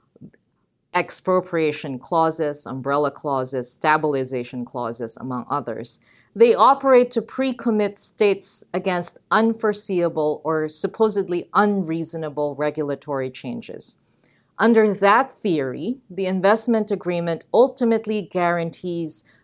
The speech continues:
a certain level of regulatory predictability to the states parties and the investor nationals of these states parties, who ultimately are the third party beneficiaries of an investment treaty. Regulatory predictability is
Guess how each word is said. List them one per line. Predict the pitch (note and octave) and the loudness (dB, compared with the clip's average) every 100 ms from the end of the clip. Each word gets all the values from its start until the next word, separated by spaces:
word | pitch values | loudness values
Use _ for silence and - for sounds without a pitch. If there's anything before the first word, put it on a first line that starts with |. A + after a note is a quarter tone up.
| - | -12
a | |
certain | F#3+ - C#4 C#4+ C#4 A#3+ | -6 0 0 2 2 4
level | G3 F3+ F#3+ F3+ | 4 6 4 4
of | D#3 | 0
regulatory | C#3+ E3+ F3+ F3 D#3+ - E3 D3+ | 2 2 2 0 -2 -4 -4 -4
predictability | - D3 G3+ G#3 F3 C#3 C#3+ C3 - C#3 - _ _ _ - | -6 0 0 0 -2 -2 -2 -4 -8 -12 -12 _ _ _ -8
to | - A3 | 0 2
the | |
states | A3 - B3+ C4+ - | 2 4 4 4 0
parties | - E3 C#3 D3+ F3+ G3 | -6 -4 -4 -6 -6 -6
and | - G3 | -4 -2
the | F#3+ F#3 | 0 -2
investor | F#3 F#3+ G3+ - G3+ | 2 2 2 2 -2
nationals | F3 D#3+ F#3+ - E3+ C#3 C#3 - | 0 0 0 -2 -6 -6 -6 -8
of | D3+ C#3 | -10 -4
these | G#3 A#3+ | 0 0
states | - E3+ D3 D3 | -2 -2 -2 -2
parties, | - D3+ C3 C#3 C#3 - _ _ _ _ | -6 -4 -4 -6 -10 -10 _ _ _ _
who | C4+ A3+ | 4 6
ultimately | C#4 C#4 B3 A#3 G3 | 6 2 0 2 2
are | F3 | 2
the | F3 | 0
third | F3 G3 F3 E3 | -2 -2 -2 -2
party | E3+ D#3 D#3+ D3+ | 0 0 0 -4
beneficiaries | D3 D3 C#3 C#3+ - C#3 B2+ B2+ - | -4 -4 -6 -6 -6 -8 -8 -8 -10
of | D#3 | -6
an | D#3+ | -4
investment | D3+ C#3 C3 - C#3 C3+ | -4 -4 -6 -6 -10 -8
treaty. | - G#3 B2+ - _ _ _ _ _ _ - _ _ _ _ _ _ | -4 -4 -6 -12 _ _ _ _ _ _ -20 _ _ _ _ _ _
Regulatory | D4 E4 E4 D#4+ D#4 - B3 A3 | 2 4 4 4 2 0 2 2
predictability | G#3+ G3 D#3+ A#3 - G3+ F3 D#3+ D3 C3+ B2+ F#3 - | 2 -2 2 0 0 0 2 2 2 -4 -10 -10 -2
is | A3+ A3+ - | -2 -2 -4